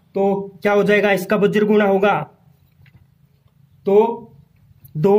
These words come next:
गुणा बारह, दो into बारह, निशान किसका है, माइनस का, तो माइनस का लग जाएगा,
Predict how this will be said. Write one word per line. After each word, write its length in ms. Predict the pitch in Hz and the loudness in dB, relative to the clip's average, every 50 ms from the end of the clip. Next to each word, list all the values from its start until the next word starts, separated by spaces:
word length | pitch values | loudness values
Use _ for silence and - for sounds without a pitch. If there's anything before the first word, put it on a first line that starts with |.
| 226 240 | 2 2
गुणा 320 | 220 226 220 220 226 240 302 330 330 - - _ _ _ _ _ _ _ _ _ - | 2 2 2 2 2 0 -2 -4 -6 -10 -16 _ _ _ _ _ _ _ _ _ -4
बारह, 440 | 156 190 202 196 190 170 156 156 - - _ _ _ _ _ _ _ _ _ _ - - _ _ _ _ - - - _ - - - 156 | -2 0 0 0 0 0 -2 -4 -8 -16 _ _ _ _ _ _ _ _ _ _ -20 -20 _ _ _ _ -20 -20 -20 _ -20 -14 -8 -2
दो 180 | 151 190 202 214 226 240 233 | 0 2 2 2 0 0 0
into 300 | 214 196 185 190 240 240 269 311 330 - - - - _ _ - | 0 -2 0 0 0 2 2 2 0 -4 -8 -18 -20 _ _ -6
बारह, 480 | 160 190 202 208 214 202 165 170 - - 175 | -2 -2 0 0 0 -2 -2 -4 -6 -8 -8
निशान 300 | 175 170 170 196 208 208 | -8 -6 -4 -4 -4 -4
किसका 320 | 208 214 208 - - 220 208 | -4 -6 -8 -6 -2 -2 0
है, 220 | 202 180 165 160 | 0 -2 -4 -4
माइनस 320 | 170 180 190 208 208 - - | -2 0 0 0 0 -2 -2
का, 120 | - 214 196 | -2 -4 -2
तो 120 | 185 196 | 0 0
माइनस 320 | 180 180 180 185 196 185 185 | 0 2 2 0 0 0 -2
का 100 | - 196 | -2 0
लग 180 | 190 190 180 | 0 0 0
जाएगा, 340 | 165 190 185 180 185 170 170 | 0 0 0 2 0 -2 -4